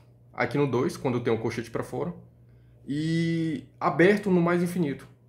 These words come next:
O mais infinito e o menos infinito sempre vão ser abertos. Não dá pra fechar aqui, né?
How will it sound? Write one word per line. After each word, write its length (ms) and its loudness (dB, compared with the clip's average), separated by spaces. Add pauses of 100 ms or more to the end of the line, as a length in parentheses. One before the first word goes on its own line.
(120)
O 220 2
mais 240 6
infinito 580 2
e 200 -4
o 60 2
menos 200 4
infinito 340 -4
sempre 220 -2
vão 160 2
ser 540 -2 (100)
abertos. 580 -2 (520)
Não 180 4
dá 80 6
pra 160 0
fechar 240 0
aqui, 240 -2
né? 300 -4